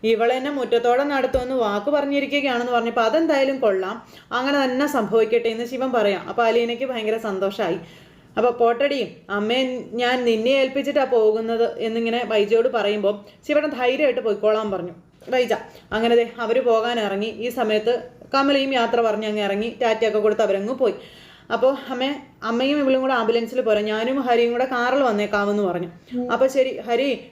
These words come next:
നീ പോയി വാതിലെല്ലാം അടച്ചിട്ട് വരാൻ" പറഞ്ഞു. "ആംബുലൻസ് വന്നാൽ ഉടനെ നമുക്ക് പോകാമല്ലോ" എന്ന് പറഞ്ഞു മുത്തശ്ശി. "ആ ശരി" എന്ന് പറഞ്ഞു. അങ്ങനെ ഹരി അങ്ങോട്ട് പോകും. അപ്പോൾ അമ്മ എൻ്റെ താക്കോല് ഫോണും തരാൻ പറഞ്ഞു. ആ,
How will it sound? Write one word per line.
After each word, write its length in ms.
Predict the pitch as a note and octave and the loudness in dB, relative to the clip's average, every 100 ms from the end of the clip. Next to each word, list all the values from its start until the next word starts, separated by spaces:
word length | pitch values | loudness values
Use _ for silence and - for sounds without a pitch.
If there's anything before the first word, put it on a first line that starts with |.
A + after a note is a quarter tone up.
| - | -6
നീ 120 | C#4 D#4+ | 0 2
പോയി 240 | C#4 B3+ | 4 2
വാതിലെല്ലാം 680 | A#3 A3+ B3+ D4 B3+ A#3 A3 | 2 -2 0 2 2 2 0
അടച്ചിട്ട് 320 | G#3 B3 B3 | -2 -2 0
വരാൻ" 320 | G3+ G3 A3+ | 0 0 0
പറഞ്ഞു. 240 | C4+ A#3 - - _ - | 0 -2 -6 -14 _ -2
"ആംബുലൻസ് 560 | G3+ A3 A#3 B3+ C4+ C4+ | 0 2 2 2 0 -2
വന്നാൽ 340 | C#4 B3+ C4 | -2 0 2
ഉടനെ 240 | C4+ B3+ C4+ | 2 2 0
നമുക്ക് 220 | C4 B3 | -2 0
പോകാമല്ലോ" 600 | C4 A#3 A#3+ C4 C#4 C#4 | 2 4 4 2 2 0
എന്ന് 140 | C#4+ B3+ | 0 0
പറഞ്ഞു 160 | F#3+ G3+ | 0 -2
മുത്തശ്ശി. 360 | G3 F#3+ - - | -4 -6 -6 -6
"ആ 120 | G#3+ | -4
ശരി" 240 | G#3 B3+ B3+ | 0 2 2
എന്ന് 180 | A#3+ | 0
പറഞ്ഞു. 240 | A#3 F#3+ F#3 - | 0 -2 -4 -8
അങ്ങനെ 240 | G#3 A3 A#3+ | -6 -2 0
ഹരി 200 | A3+ B3 | 0 0
അങ്ങോട്ട് 320 | A3+ A3 A#3+ | -2 -2 -2
പോകും. 160 | G#3 | 0
അപ്പോൾ 140 | G3+ A3 | 0 0
അമ്മ 120 | A3+ | -2
എൻ്റെ 160 | A#3+ A#3+ | -2 0
താക്കോല് 380 | A3+ G#3+ A#3+ | 0 2 2
ഫോണും 300 | B3+ A3 A3 | 2 -2 0
തരാൻ 240 | A3 G#3 G#3 | 0 0 0
പറഞ്ഞു. 260 | F#3+ G#3+ C#4 - - - - - | -2 -4 -8 -16 -20 -20 -20 -12
ആ, 60 | - | -2